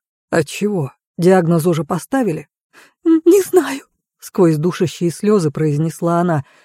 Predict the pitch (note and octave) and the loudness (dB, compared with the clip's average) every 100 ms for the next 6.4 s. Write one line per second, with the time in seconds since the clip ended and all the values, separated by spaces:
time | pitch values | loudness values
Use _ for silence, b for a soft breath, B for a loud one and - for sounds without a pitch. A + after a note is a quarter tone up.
0 | b - E4+ E4+ - F4 F#4+ - C#4 C4+ | b 0 4 4 6 4 4 0 0 0
1 | D4+ B3+ C#4+ C#4+ D#4 - - - C#4 - | 0 0 2 4 2 0 -6 -2 -2 -2
2 | - D4 C#4 D4 D4+ - _ _ - - | 0 2 2 -2 -4 -20 _ _ -6 0
3 | B3 C4+ C4 B3 - B3+ C4+ B3+ C#4+ - | 2 2 -2 -4 -2 2 4 4 2 2
4 | G#3+ G#3+ C4+ D4+ D4 D4 F4 F4+ D#4 - | -4 2 4 4 4 2 4 2 0 -4
5 | C#4 C4 D4 D#4 D#4 - D4+ D4 - D4+ | -2 0 2 6 4 4 2 2 2 2
6 | D#4 D4+ _ | 2 -2 _